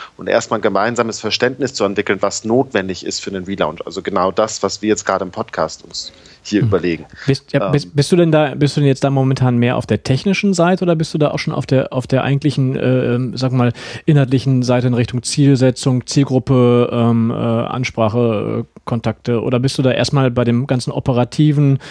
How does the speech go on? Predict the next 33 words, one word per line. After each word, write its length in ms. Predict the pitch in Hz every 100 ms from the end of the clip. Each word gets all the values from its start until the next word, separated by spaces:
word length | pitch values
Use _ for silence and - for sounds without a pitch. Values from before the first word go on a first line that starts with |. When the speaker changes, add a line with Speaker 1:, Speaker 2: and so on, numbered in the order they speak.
| - - - 127
Speaker 2:
äh, 280 | 120 123
innerhalb 240 | - 127 -
der 100 | -
Organisation? 840 | 123 123 117 - 135 123 120 110
Wer 200 | 110 117
kümmert 280 | - 127 117
sich 160 | 113 113
um 160 | 113
Ausschreibungen? 640 | - 120 117 - 110 107 104
Wer 140 | 107
kümmert 320 | - 110 107
sich 240 | - 107 -
um 500 | 110 104 104 104 110
Budgetfreigabe 760 | 110 110 110 - 101 98 98
und 160 | 95 95
so 100 | 90
weiter? 280 | 78 76 - - - - - _ 127
Speaker 1:
Äh, 380 | 117 113 120
noch 160 | 123 123
eine 100 | 120
andere 240 | 123 113
Ebene. 240 | 90 98 92
Ich 120 | -
bin 280 | 127 123 107
in 120 | 123
dem 180 | 123 131
Fall 180 | 160 151
jetzt 160 | 139
erstmal 220 | 127 - 113
auf 80 |
der 100 | -
methodischen 580 | 120 - 151 131 101 -
Ebene. 340 | 60 73 71